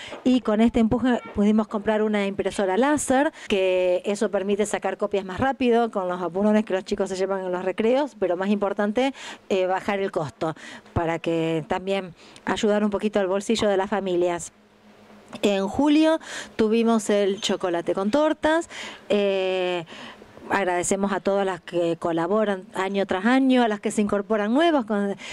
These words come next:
eh, colaborando con, con esas tortas tan ricas que preparan. Eh, este año invertimos en manteles, em, y bueno, y a lo mejor el año que viene casi me atrevería a decir que lo podríamos hacer acá en el, en el Zoom de la escuela.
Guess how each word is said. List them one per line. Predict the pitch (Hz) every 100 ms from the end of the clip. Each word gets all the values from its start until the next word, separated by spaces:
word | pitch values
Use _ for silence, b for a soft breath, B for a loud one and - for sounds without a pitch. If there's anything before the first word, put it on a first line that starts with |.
| B
eh, | - 190 185 175
colaborando | 185 185 185 190 214 208
con, | 190 180 175
con | 180
esas | 190 202 185
tortas | 214 202 196
tan | - 220
ricas | 208 208
que | 196
preparan. | - 185 226 247 277 294 B B B -
Eh, | 196 185 185
este | 220 220 220
año | 220 226 226 226
invertimos | 214 208 208 220 226 214
en | 202
manteles, | 202 220 330 330 277 294 - B B B -
em, | 208 196 190 190 180 175 170 160 B B B
y | 240
bueno, | 269 233
y | 220
a | 214
lo |
mejor | 220 233 330
el | 330
año | 277 269
que | 254 247
viene | 285 330 302 262 220 208 185 B B B B -
casi | 233 220
me | 220
atrevería | 190 202 196 220 214
a |
decir | 196 240 233
que | 226 196 190 180
lo | 175 175
podríamos | 185 202 220 214
hacer | 196 - 208
acá | 202 202
en | 202
el, | 190 185 190
en | 190 185
el | 185
Zoom | 214
de | 202
la | 208
escuela. | - 185 160